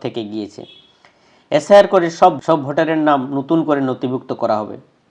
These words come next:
নিশ্চিত করা হবে দুটি বিষয়, এক, কোনো বৈধ ভোটার যেন বাদ না যায়, দুই, তৃতীয় হচ্ছে একজনও অবৈধ ভোটার যেন তালিকায় না থাকেন।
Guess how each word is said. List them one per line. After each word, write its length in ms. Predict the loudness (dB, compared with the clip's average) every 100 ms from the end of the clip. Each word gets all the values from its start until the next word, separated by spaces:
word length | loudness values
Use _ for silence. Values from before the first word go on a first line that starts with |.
| _ _ _ _
নিশ্চিত 380 | -4 -4 -4 -6
করা 180 | 2 4
হবে 260 | 4 2 0
দুটি 300 | -2 -2 -2
বিষয়, 360 | -4 -6 -8 -4
এক, 340 | 2 2 0 -14 -20 _ _ _ _ _ _ _
কোনো 200 | -2 0
বৈধ 280 | 0 0 2
ভোটার 340 | 0 0 0
যেন 180 | 0 -2
বাদ 340 | 0 2 2 0
না 160 | -4
যায়, 200 | -4 -6 -10 _ -18
দুই, 320 | -10 -8 -10 _ _ _ _ _ _ _ _ _ _
তৃতীয় 240 | -8 2 2
হচ্ছে 300 | 2 -2 -6 -4
একজনও 420 | -2 0 2 2
অবৈধ 320 | 2 2 4
ভোটার 360 | 2 2 2 2
যেন 160 | 2 0
তালিকায় 480 | 0 0 2 0
না 200 | 2 0
থাকেন। 400 | -2 -6 -10 -14